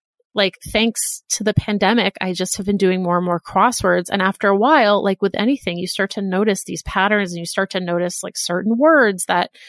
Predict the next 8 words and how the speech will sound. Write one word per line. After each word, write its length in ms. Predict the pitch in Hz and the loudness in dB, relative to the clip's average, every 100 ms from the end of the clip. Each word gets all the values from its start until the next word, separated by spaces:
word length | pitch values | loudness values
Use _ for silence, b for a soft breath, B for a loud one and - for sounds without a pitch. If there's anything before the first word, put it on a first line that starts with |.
| B B | B B
appear 400 | 226 - 226 220 | -2 0 4 4
over 280 | 214 226 247 | 6 4 4
and 80 | 247 | 4
over 340 | 254 262 220 | 4 4 4
because 580 | 196 - - 190 190 175 - | 2 -2 0 2 2 0 -8
they 520 | 190 185 185 190 - - - | -2 2 4 4 2 -4 -2
have, 320 | 175 175 180 | 0 -2 0
like, 260 | 185 185 | -2 -2